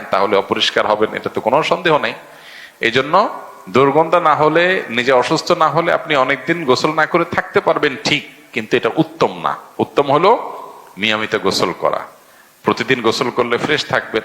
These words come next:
প্রতিদিন না পারেন একদিন পর একদিন করেন, কমপক্ষে সপ্তাহে একদিন শুক্রবার আপনি গোসল করাটা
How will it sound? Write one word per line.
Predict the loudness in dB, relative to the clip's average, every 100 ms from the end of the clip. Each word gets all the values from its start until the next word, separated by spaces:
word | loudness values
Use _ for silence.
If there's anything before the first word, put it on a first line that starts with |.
| -4
প্রতিদিন | -2 0 0
না | 0
পারেন | 0 0
একদিন | 0 -2 -2
পর | 0
একদিন | 0 -4 -2
করেন, | 0 0 -2
কমপক্ষে | -2 0 0 -2 -2 -2
সপ্তাহে | 0 -2 -2 -2 0
একদিন | -2 -2 -6 -4
শুক্রবার | -4 -2 0 0 0
আপনি | -2 -4
গোসল | -2 -2
করাটা | 2 2 4 2